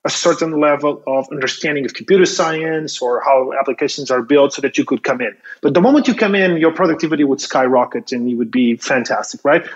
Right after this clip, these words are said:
So that, that's good and bad. It means we, we had a, a strong base of professional developers that would adopt the product. Some wouldn't like it 'cause they would, you know, really like the coding. So that, that was the core base. You know, sixty percent of our community comes from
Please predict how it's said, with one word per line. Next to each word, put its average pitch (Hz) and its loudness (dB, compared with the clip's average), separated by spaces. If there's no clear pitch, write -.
So - 0
that, 240 2
that's - -6
good 214 2
and 214 -2
bad. 156 0
It 156 -8
means 151 -8
we, 147 -2
we 147 0
had 143 2
a, 135 4
a 139 -2
strong 165 0
base 147 4
of 131 -2
professional 151 -4
developers 135 2
that 139 2
would 131 0
adopt 147 2
the 151 -4
product. 147 0
Some 254 2
wouldn't 233 2
like 170 2
it 175 0
'cause 208 -2
they 147 4
would, 139 0
you 160 -2
know, 123 -2
really 151 4
like 147 2
the 123 -12
coding. 143 0
So 175 4
that, 196 0
that 214 2
was 214 2
the 170 -2
core 170 0
base. 147 0
You 143 -8
know, 127 -6
sixty - -4
percent 180 -4
of 151 -2
our 151 0
community 147 -2
comes 139 -4
from 123 -4